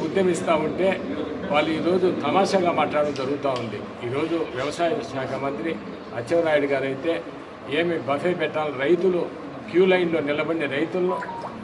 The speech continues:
అవహేళన చేస్తూ ఏం బఫే భోజనం పెట్టాలా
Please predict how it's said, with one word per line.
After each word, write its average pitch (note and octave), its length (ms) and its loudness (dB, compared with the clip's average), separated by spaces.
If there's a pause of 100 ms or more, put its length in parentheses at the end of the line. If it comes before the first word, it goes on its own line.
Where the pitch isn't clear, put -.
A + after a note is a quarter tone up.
(240)
అవహేళన F#3+ 440 6 (100)
చేస్తూ D#3+ 320 2 (580)
ఏం F3+ 100 2 (100)
బఫే D3+ 220 4 (100)
భోజనం D#3+ 360 2
పెట్టాలా D3 380 2